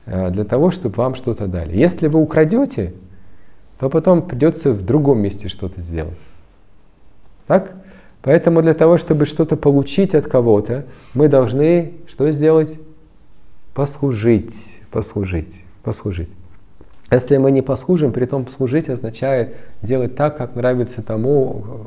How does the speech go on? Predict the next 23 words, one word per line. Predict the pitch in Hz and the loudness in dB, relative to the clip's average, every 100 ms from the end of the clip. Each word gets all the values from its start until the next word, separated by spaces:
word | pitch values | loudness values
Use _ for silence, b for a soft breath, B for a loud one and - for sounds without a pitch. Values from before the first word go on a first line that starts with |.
| 110 104 | -10 -8
от | 92 | -6
кого | 107 117 | -2 0
мы | 117 | -2
хотим | 117 101 110 | -4 -4 -6
что-то | 107 104 95 | -4 -6 -6
получить. | 92 98 107 - 87 - b b b b b | -6 -4 -4 -6 -10 -10 b b b b b
Если | 120 - | -6 0
вы | 131 | 2
придете | 131 135 147 151 | 2 4 4 2
в | 135 | 0
магазин, | 131 123 117 107 123 127 - - | 2 2 2 2 0 -2 -10 -8
ходите | - 165 143 87 | -4 -2 -4 -4
же | |
в | 92 | -4
магазин | 95 107 101 85 | 0 -2 -2 -4
иногда, | 82 82 92 | -6 -10 -12
да, | 101 143 | -10 -6
и | 101 | -4
вы | 135 | -4
хотите | - 196 143 - | -4 -6 -6 -8
там | 101 98 | -8 -6
что-то | 123 120 | -6 -6
купить. | 107 101 92 80 | -6 -4 -4 -6